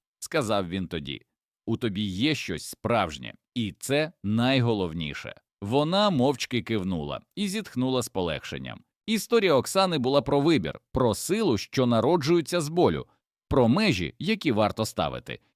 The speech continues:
і про те, що іноді двері треба не просто зачинити, а замінити замок назавжди.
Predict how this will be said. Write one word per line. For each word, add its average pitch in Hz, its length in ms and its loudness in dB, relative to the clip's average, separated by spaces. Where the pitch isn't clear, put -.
і 143 120 2
про 113 220 0
те, 147 220 0
що - 200 -2
іноді 104 540 -2
двері 113 420 0
треба 156 360 0
не 160 160 0
просто 180 500 0
зачинити, 180 800 0
а 120 140 2
замінити 123 640 2
замок 151 420 2
назавжди. 92 640 -2